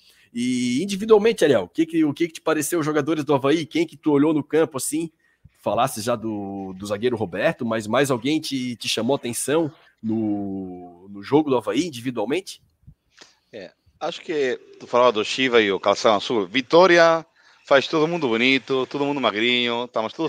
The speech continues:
Speaker 1: E a
Speaker 2: felizes,
Speaker 1: listra
Speaker 2: então
Speaker 1: emagrece, né? A
Speaker 2: É,
Speaker 1: listrada
Speaker 2: tá
Speaker 1: emagrece.
Speaker 2: tudo, tudo, tá tudo, tudo show, tudo show. Então,
Speaker 1: Ficou
Speaker 2: não
Speaker 1: bem,
Speaker 2: tem
Speaker 1: Giva.
Speaker 2: problema com isso. Não tem, jogou bem, jogou bem, jogou bem. Não,
Speaker 1: Ficou
Speaker 2: gostei
Speaker 1: bem.
Speaker 2: muito, gostei muito.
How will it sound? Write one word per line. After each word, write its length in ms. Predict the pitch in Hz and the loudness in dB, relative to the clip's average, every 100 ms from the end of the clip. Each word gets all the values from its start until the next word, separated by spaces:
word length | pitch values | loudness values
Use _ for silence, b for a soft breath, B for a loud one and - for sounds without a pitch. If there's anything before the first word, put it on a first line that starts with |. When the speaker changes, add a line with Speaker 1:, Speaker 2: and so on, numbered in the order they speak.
| - | 4
Speaker 1:
E 60 | 147 | 6
a 40 | |
Speaker 2:
felizes, 220 | 131 127 180 | 8 6 6
Speaker 1:
listra 180 | 196 | 6
Speaker 2:
então 320 | 127 147 139 131 | 6 8 8 8
Speaker 1:
emagrece, 600 | 139 139 120 151 165 - | 6 4 6 4 4 2
né? 80 | 135 | 2
A 60 | |
Speaker 2:
É, 140 | 127 117 | 4 4
Speaker 1:
listrada 320 | 110 104 131 | 4 6 6
Speaker 2:
tá 60 | 165 | 6
Speaker 1:
emagrece. 720 | 196 147 127 160 175 - - | 6 8 8 8 6 0 -6
Speaker 2:
tudo, 140 | - 135 | -6 -6
tudo, 100 | 92 | -4
tá 220 | - 123 | -2 -2
tudo, 540 | - 185 208 208 202 | -2 -6 -4 -6 -6
tudo 240 | 196 208 185 | -10 -10 -8
show, 200 | 135 78 | -8 -8
tudo 220 | - 131 | -10 -12
show. 160 | - 80 | -10 -8
Então, 220 | 120 151 | -6 -4
Speaker 1:
Ficou 160 | 165 | -4
Speaker 2:
não 80 | 117 | 0
Speaker 1:
bem, 100 | 131 | 2
Speaker 2:
tem 80 | 143 | 2
Speaker 1:
Giva. 60 | 113 | 0
Speaker 2:
problema 220 | 135 117 | -2 -4
com 80 | 110 | -6
isso. 260 | 95 87 _ | -8 -12 _
Não 180 | 117 120 | -12 -12
tem, 300 | 117 101 101 | -4 -4 -4
jogou 220 | - 180 | -4 -2
bem, 180 | 247 117 | 0 0
jogou 180 | - 139 | -2 -4
bem, 100 | 123 | -4
jogou 180 | - 151 | -6 -8
bem. 120 | 185 | -8
Não, 60 | 107 b b | -8 b b
Speaker 1:
Ficou 160 | - 165 | -8 -6
Speaker 2:
gostei 160 | 190 220 | -2 -2
Speaker 1:
bem. 100 | 240 | -2
Speaker 2:
muito, 200 | 220 110 | -6 -10
gostei 200 | 117 160 | -8 -8
muito. 340 | 160 135 107 | -8 -8 -12